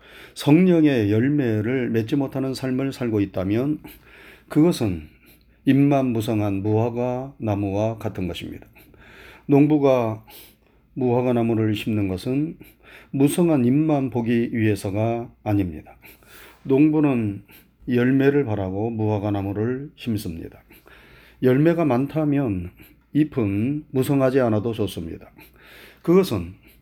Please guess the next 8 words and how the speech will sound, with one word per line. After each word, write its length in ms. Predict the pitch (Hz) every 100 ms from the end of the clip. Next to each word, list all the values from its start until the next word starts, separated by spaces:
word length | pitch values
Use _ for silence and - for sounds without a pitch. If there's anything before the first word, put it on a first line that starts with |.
| _ -
농부가 480 | 143 165 175 151
바라는 380 | 110 113 117 110
것이 400 | 101 92 127 113
열매이지 840 | 107 104 110 113 107 120 131 143 - _ _ _ _ _
잎이 400 | 139 139 151 151
아니기 520 | 117 104 98 110 117 117
때문입니다. 540 | 107 87 85 80 - _ - - - _ _ _ _ - - - -
예수님은 800 | 131 156 143 139 131 127 113 113